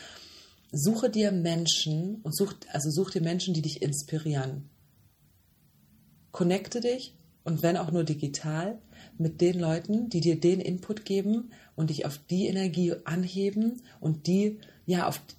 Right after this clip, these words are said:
die vielleicht schon auf der Frequenz sind, auf die du möchtest, die das erreicht haben, was du erreichen möchtest. Such dir diese Menschen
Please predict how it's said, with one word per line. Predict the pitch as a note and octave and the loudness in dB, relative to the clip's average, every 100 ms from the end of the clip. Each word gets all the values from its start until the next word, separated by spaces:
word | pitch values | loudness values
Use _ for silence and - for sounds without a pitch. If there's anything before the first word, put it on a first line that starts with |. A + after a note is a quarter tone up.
| _ _ _ - - | _ _ _ -8 -2
die | |
vielleicht | F3+ F#3+ G#3 | 2 4 4
schon | G#3 | 2
auf | F3 | 0
der | G3 | 0
Frequenz | F#3 - E3 - A3 A3 - | 0 -4 -4 2 2 2 4
sind, | G#3+ A#3+ F3 E3+ - | 4 6 2 0 -2
auf | E3 D#3 | -4 -2
die | F3+ E3 | 0 2
du | F#3+ | 4
möchtest, | G3 F#3 F#3+ - D3 | 4 2 0 -4 0
die | E3+ | 2
das | F3+ A3+ | 2 2
erreicht | F3+ E3 E3+ E3 - | -2 -2 -2 -4 -6
haben, | A3 A3 F#3 F#3+ - - | -2 0 0 0 -6 -6
was | E3+ D#3+ | -4 2
du | G#3+ | 4
erreichen | E3+ E3 E3 - D#3 | 4 0 -2 2 2
möchtest. | D#3+ D#3 F3+ F3 - - - - - - | 2 -2 -6 -8 -8 -10 -14 -20 -20 -8
Such | - C4+ - | -2 0 2
dir | F#3+ | 2
diese | E3 D3+ | 2 4
Menschen | D3+ D3+ D#3 - D#3+ G#3 - | 4 4 4 4 2 -2 -6